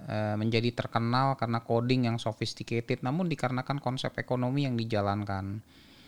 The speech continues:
Peretas dapat bebas mempergunakan ransomware, eh, varian ransomware,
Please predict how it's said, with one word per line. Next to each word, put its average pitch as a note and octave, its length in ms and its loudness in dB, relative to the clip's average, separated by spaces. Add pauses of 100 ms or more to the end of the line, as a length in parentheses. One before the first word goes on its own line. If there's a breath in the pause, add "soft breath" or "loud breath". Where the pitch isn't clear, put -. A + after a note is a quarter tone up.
(180 loud breath)
Peretas B2+ 480 0
dapat A2 320 0
bebas A#2 560 2
mempergunakan A2 880 0
ransomware, A#2 880 0
eh, A2+ 80 -6
varian A2+ 480 2
ransomware, A#2+ 760 0